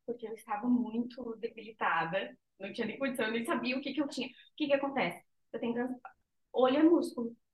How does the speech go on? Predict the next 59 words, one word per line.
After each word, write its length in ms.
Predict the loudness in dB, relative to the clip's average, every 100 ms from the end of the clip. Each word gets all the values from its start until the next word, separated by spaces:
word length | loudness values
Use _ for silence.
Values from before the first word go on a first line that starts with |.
| _ _ _ _
Então 120 | -6
vamos 100 | -2 -2
pensar 140 | -2
que 60 | -2
a 40 |
gente 160 | -2 -2
tem 120 | -4
que 60 | -2
ler 120 | -4 -4
uma 200 | -6 -4
frase. 320 | -6 -6 -8 _ _ _
O 80 | -10
olho 160 | -8 -6
vai 140 | -6
ter 100 | -8
que 160 | -12 -14
ir 40 |
do 60 | -12
começo 340 | -10 -10 -12
até 120 | -10 -10
o 40 |
final 240 | -4 -2 -2
e 80 | -2
voltar, 320 | -4 -6 -6
e 40 |
começo 260 | -8 -16 -18
até 80 | -20
o 20 | -8
final. 200 | -6 -4
Então 120 | -4
eu 20 |
não 60 | -6
conseguia 200 | -4 -2
nem 120 | 0
me 60 | 0
informar 400 | 2 4 2 0
sobre 180 | -4
o 20 | -10
meu 100 | -14
câncer, 140 | -18
porque 100 | -12
eu 20 |
não 60 | -12
conseguia 240 | -6 0
ler, 200 | 2 0 -2
que 60 |
eu 40 | -8
fico 120 | -14
estrada. 420 | -10 -4 -4 -4 -10 _ _ _ _ _ _ _ _ _ _
Então, 800 | 0 2 2 2 4 4 2 0 -12 0
ah, 480 | 2 4 4 2 -2 -4
ah, 440 | 0 0 0 -4 -10 _ _ _ _ _ _ _
eu 60 | 0
não 100 | 0
tinha 140 | 0
muita 140 | -2 -4
informação 420 | -6 -10 -10 -10
no 100 | -10
começo. 360 | -10 -20 _